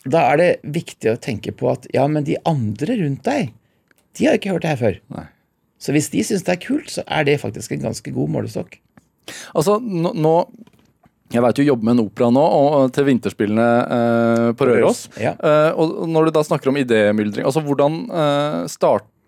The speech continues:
Speaker 2: man et, eller hvordan starter du et sånt arbeid? Hvor kommer ideen til dette her fra?
Speaker 1: Dette konkrete prosjektet baserer seg på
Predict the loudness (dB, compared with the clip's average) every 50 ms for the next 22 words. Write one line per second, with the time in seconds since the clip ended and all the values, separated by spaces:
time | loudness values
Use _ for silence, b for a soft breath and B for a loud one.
0 | _ -4 0 0 2 2 2 2 2 2 2 2 2 2 2 2 2 2 0 2
1 | 2 0 2 2 2 2 2 0 0 0 0 2 2 2 2 2 0 0 0 2
2 | 2 2 4 4 2 2 2 2 0 0 -2 -2 -2 0 0 0 0 0 -2 -4
3 | -2 -2 -2 -4 -4 -6 -10 _ -20 -10 -4 -4 -2 0 2 2 2 2 2 0
4 | -2 -2 -2 -2 -2 -2 -4 -6 -8 -6 -6 -6 -8 -10 -8 -4 -2 0 0 2
5 | 0 0 -2 -4 -6 -6 -6 -6 -4 -2 -2 -2 -2 -2 -4 -6 -6 -6 -4 -2
6 | 0